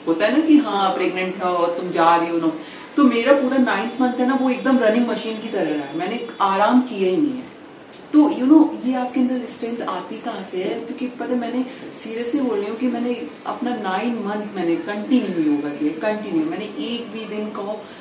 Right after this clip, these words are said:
जैसे normal होता है कि आप थक गए हो, छोड़ देते हो, it's okay, कभी-कभी चलता है, कोई बात नहीं, एक दिन, दो दिन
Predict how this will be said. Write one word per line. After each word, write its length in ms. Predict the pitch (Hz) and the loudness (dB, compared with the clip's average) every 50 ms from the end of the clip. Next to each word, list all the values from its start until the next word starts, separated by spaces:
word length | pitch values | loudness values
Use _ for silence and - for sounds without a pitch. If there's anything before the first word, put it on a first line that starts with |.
| - - - - - - - - - 240 | -18 -18 -18 -18 -18 -20 -20 -12 -8 -4
जैसे 160 | 254 - 277 | 0 2 4
normal 380 | 240 233 214 202 202 233 233 | 4 4 4 2 0 0 0
होता 200 | 233 220 - 214 | 0 0 0 0
है 80 | 208 214 | 0 0
कि 60 | 247 | 0
आप 160 | 240 240 233 - | 0 0 -2 -2
थक 140 | 214 208 185 | -4 -4 0
गए 100 | 185 202 | 0 0
हो, 180 | 247 320 - - - - | 0 0 -2 -4 -8 -4
छोड़ 260 | - 247 220 226 - | 2 4 4 6 6
देते 220 | 208 202 - 254 | 4 2 2 0
हो, 100 | 294 - - - - - - | -2 -4 -4 -8 -12 -12 -10
it's 180 | 202 - - - | -10 -8 -8 -8
okay, 220 | 196 - 240 302 - - - - - - - - - - | -6 -4 -2 -2 -2 -4 -6 -12 -14 -16 -12 0 4 4
कभी-कभी 440 | - 240 233 - 254 254 - 302 | 4 4 4 2 4 6 8 8
चलता 360 | 302 - 247 190 180 - - - | 6 6 4 0 0 0 -2 -4
है, 200 | - - - - - - - - | -4 -6 -8 -14 -16 -10 -2 4
कोई 160 | 214 202 196 | 4 6 6
बात 220 | 160 147 - - | 6 4 2 0
नहीं, 100 | 160 165 | -2 -2
एक 320 | - 196 202 202 196 196 - | 2 4 4 4 4 2 0
दिन, 140 | 202 202 202 | -2 -2 2
दो 140 | 196 190 180 | 2 4 4
दिन 260 | 190 240 262 302 - | 4 4 4 2 2